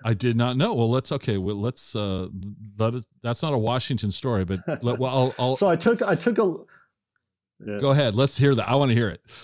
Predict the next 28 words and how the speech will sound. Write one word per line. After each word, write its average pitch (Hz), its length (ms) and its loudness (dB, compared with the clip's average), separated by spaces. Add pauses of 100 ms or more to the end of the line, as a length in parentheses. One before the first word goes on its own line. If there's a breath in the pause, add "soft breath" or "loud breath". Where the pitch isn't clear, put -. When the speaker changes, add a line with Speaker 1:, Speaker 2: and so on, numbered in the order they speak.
(680 loud breath)
Speaker 1:
I 151 80 2
took 226 240 2
a 214 60 4
little 151 280 4
break. 135 520 0
I, 151 140 -4 (920 soft breath)
I 139 80 0
took 196 200 2
a 196 60 4
little 170 240 4
break 143 400 0
from, 120 340 -2
uh, 113 40 0 (420)
uh, 104 380 -2 (200)
from 104 520 -2
sports - 420 -2
writing 110 440 -2
and 104 280 -4
in 113 180 -4
two 165 220 -2
thousand 120 480 -2
one 117 240 -2
and 104 120 -4
went 113 140 -2
on 104 140 -4
a 95 60 -8
Peace - 340 -4
Corps, 95 420 -4